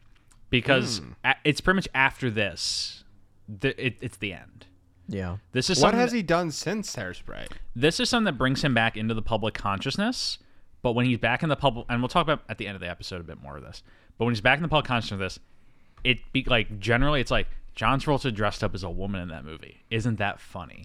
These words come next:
Speaker 3: So last week, Scott, we, we did that, the Wild Hogs ep-, episode with my dad. My dad's currently sixty-five, like,
Speaker 2: Mm-hmm.
Speaker 3: older, older guy. And when this movie came out in two thousand seven, he would have been, like, mid forties, I wanna
Speaker 1: Yeah.
Speaker 3: say. Uh, and, you know, during the Wild Hogs episodes, we're wrapping up. He,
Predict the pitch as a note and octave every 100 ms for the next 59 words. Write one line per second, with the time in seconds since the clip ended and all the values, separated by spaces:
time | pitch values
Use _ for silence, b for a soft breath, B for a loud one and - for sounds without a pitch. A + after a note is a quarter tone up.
0 | - - C#3+ B2+ A2 - B2 C3+ - B2+
1 | A2+ - A2+ G2+ G2 G#2+ G#2+ A2 G#2+ A2
2 | G2 F#2+ - G2+ F#2 F#2+ F2+ F2+ E2+ E2+
3 | - G2 - F#2+ F2 - E2+ D#2+ - G#2
4 | F#2 D2 - - - A2 A2 C#3+ D3 -
5 | C#3+ A#2+ G2+ - G2+ - F2+ - - -
6 | - C3 A2 A2+ F#2+ F#2 F2 G2 F#2 E2+
7 | D2 - b b b b - A2+ A2 G#2
8 | A2 C3 D#3+ C3+ C3 A#2 A2 - A2 G2+
9 | F#2 - F#2+ F2 F#2+ G2 F#2 F#2+ F2 E2
10 | E2+ - - - G2+ F2+ F#2+ F#2+ F#2+ F#2+
11 | - G2 G#2 A#2+ C#3 D3+ D#3+ C3 G2+ G3+
12 | G#3+ b b b b b - A#2+ A2+ G#2+
13 | - B2 B2+ - D#3 C#3+ C#3 F#3+ E3 C#3
14 | D3+ C#3+ A#2 A#2 - G#2+ A2+ B2+ B2 B2+
15 | A#2+ G#2+ G#2+